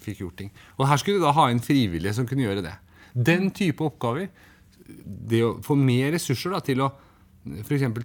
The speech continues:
ta med, eh, beboere på sykehjem, eller barnehagebarn og andre på turer, utflukter, sånne ting, kan gjøre tjenestene bedre, og kan gjøre at det faglige personellet får mer tid til å gjøre de faglige oppgavene.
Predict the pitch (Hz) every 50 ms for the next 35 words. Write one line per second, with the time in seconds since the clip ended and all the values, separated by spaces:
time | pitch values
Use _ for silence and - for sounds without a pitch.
0 | - - - 151 139 127 107 95 92 98 104 110 120 123 123 - - - - 107
1 | 107 107 104 104 104 104 104 101 107 117 117 113 113 107 110 117 120 120 - 131
2 | 123 - 147 139 131 117 - - - 110 110 120 123 127 117 90 85 82 87 98
3 | 127 131 135 127 123 120 117 117 117 117 117 117 113 120 123 131 131 127 127 127
4 | 123 110 92 87 - - 87 - - - - 160 160 151 143 135 123 117 120 131
5 | 135 127 - - _ - 151 143 127 117 - - - - 117 113 - - - 139
6 | 135 135 135 - - - - - - _ _ - - 139 131 190 220 254 - -
7 | - 170 170 185 170 147 139 - - 175 127 107 - - - - 127 123 113 101
8 | 95 92 123 185 240 240 - - _ _ - 127 131 - - - 170 170 175 170
9 | - - - - _ - 143 165 196 180 143 113 98 95 101 - - 131 131 -
10 | - _ _ - 135 - - - - 170 151 123 98 87 90 90 95 - 113 107
11 | - 139 123 110 113 147 151 - 185 180 165 151 143 143 135 131 143 160 147 -
12 | - 170 170 156 - 156 151 143 117 104 107 117 - - 147 107 85 78 - -
13 | - - - - -